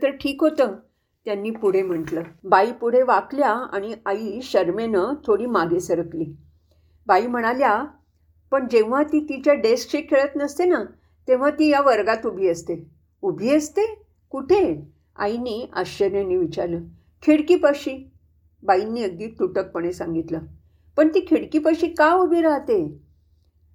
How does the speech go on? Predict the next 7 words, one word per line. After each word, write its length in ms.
आई 220
मात्र 320
आता 480
पुरती 500
गोंधळून 540
गेली 220
होती. 340